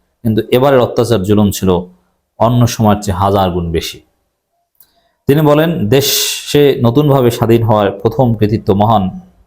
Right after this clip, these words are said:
আল্লাহ তাআলার, এরপর আমাদের গর্বের সন্তানদের।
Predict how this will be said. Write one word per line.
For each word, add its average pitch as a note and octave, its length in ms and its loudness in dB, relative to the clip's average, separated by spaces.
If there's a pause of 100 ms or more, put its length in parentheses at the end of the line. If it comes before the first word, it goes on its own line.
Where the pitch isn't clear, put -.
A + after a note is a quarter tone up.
(180)
আল্লাহ G2+ 260 2
তাআলার, E2+ 320 -2 (760)
এরপর D#3+ 300 2
আমাদের B2+ 360 2
গর্বের A#2 300 2
সন্তানদের। F#2 580 -2